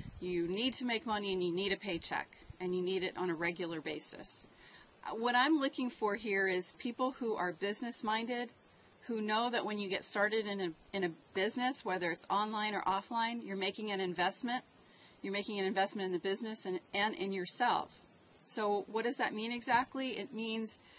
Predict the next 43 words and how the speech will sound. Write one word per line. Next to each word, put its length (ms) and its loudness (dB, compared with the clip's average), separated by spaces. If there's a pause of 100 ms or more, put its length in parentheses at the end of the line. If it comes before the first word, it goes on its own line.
(320)
you 200 0
know 240 4
that 160 4
it 140 -4
costs 500 4
money 300 2
to 140 -4
get 200 0
started, 480 0 (300)
and 120 -4
you 80 -2
know 240 2
that 160 4
it 100 0
costs 460 2
money 320 0
to 200 -4
promote 460 -4
the 60 -4
business 420 -2
going 260 0
forward. 520 -4 (640)
And 480 4
if, 340 -4 (140)
if 220 -10
you're 320 2
thinking 480 -4
that 160 2
you 120 0
don't 200 2
have 200 2
money 280 -2
to 80 -2
spend 440 4
and 160 -2
you're 160 0
not 220 4
willing 240 -2
to 60 -4
figure 280 -2
out 160 4
how 300 4
to 180 0